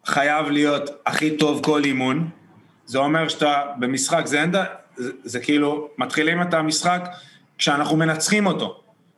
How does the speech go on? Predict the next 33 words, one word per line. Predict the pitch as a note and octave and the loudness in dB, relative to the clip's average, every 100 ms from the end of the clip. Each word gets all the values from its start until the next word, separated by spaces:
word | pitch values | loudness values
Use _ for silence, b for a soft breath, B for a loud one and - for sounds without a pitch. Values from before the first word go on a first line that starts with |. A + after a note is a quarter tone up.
| - | -2
לא, | C3+ F3 G3+ F3+ | 2 2 2 2
לא, | F3 G3+ G#3+ G#3 G3+ F3+ D#3 | 2 2 2 2 0 -2 0
"בוא | E3 F3 | 0 2
נעלה | E3 D#3 D#3+ D#3+ | 2 2 2 2
ונראה", | D#3 D3+ D3+ - | 2 2 0 -4
חייבים | - E3 F3+ A3+ | 0 2 2 2
לנצח. | B3+ A3+ G3 G#3 C#3+ G#2 - b b b _ _ | 2 2 0 0 0 -2 -12 b b b _ _
ובקבוצות | B2 C#3 D#3 E3 E3 E3+ - - D3+ D#3 G#3+ G#3+ | -4 0 2 2 0 -2 -6 -4 -2 0 -2 -4
אחרות | D#3+ F3 F#3+ A3+ | -4 0 0 0
קטנות, | - G#3 A#3 F3+ | 0 0 0 2
זה, | F#3+ G3 | 2 0
ה-, | G3 F3+ F3 | 0 0 0
האווירה | F3+ F3+ F3+ E3+ F3 G#3+ | 2 0 2 0 0 2
היא | A3+ G#3 | 2 2
לא | A3+ | 2
כזאת. | A#3 G3+ C3+ G#2 - _ _ _ _ _ _ _ _ _ _ _ _ | 2 0 -2 -4 -10 _ _ _ _ _ _ _ _ _ _ _ _
אני | B2+ C3+ D3 | -2 0 2
לא | E3 | 2
כל | G3+ A3 | 0 -2
כך | G#3 | 0
יודע | G#3 A3 | 0 0
לשים | G#3+ F#3+ G#3+ | 0 0 -2
את | F#3+ | 0
האצבע | E3 F#3+ G3+ F#3 F3 D3+ | 0 -2 -2 0 0 2
על | D3+ | 0
מה | D3 F3+ | 0 0
זה, | G#3 D#3 C#3 | 0 0 0
אבל | C3+ | -2
אתה | C3+ | -2
מרגיש | C#3 C#3+ G3 A3 | -2 -2 0 0
את | F#3+ | 0
זה | |
בתור, | D#3 D#3 F3+ F3 E3+ | -2 0 0 0 -4